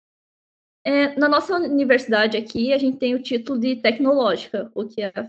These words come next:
federal, que todo mundo conhece, não tem. Isso tem alguma coisa diferente que oferece em relação à federal e à Universidade Tecnológica Federal?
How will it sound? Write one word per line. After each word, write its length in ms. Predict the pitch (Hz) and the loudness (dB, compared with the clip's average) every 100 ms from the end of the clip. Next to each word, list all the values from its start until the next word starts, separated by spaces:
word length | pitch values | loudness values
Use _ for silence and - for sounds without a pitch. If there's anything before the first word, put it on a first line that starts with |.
| - | -2
federal, 560 | 220 240 214 208 214 | 4 4 6 2 0
que 180 | - 208 | -2 -2
todo 200 | 214 208 | 0 -4
mundo 140 | 214 | -4
conhece, 280 | 233 208 185 | -2 -2 0
não 160 | 233 269 | 0 0
tem. 320 | 294 202 - _ _ _ | -2 -4 -8 _ _ _
Isso 240 | - 254 285 | -6 -4 -4
tem 960 | 285 285 403 480 466 381 285 226 226 - _ _ - | -2 0 -2 -4 -4 -4 -2 -2 -6 -12 _ _ -4
alguma 480 | 220 240 233 247 277 | 2 2 4 2 0
coisa 180 | 277 254 | 2 0
diferente 540 | - 240 214 269 - | 2 2 2 0 -4
que 100 | - | 0
oferece 920 | 220 226 214 196 269 339 - 247 - _ _ _ _ | 0 2 0 2 2 -2 -10 -10 -10 _ _ _ _
em 80 | 208 | -4
relação 400 | 233 285 285 214 | -2 -2 -4 -6
à 80 | 208 | -6
federal 440 | 208 202 202 202 | -6 -6 -4 -2
e 100 | 214 | -2
à 40 | 202 | -2
Universidade 640 | 208 202 202 - 208 202 | -4 -4 -4 -2 -2 -2
Tecnológica 720 | - 226 262 214 196 208 233 | -2 0 2 0 0 0 -2
Federal? 400 | - 196 185 - | -6 -6 -4 -6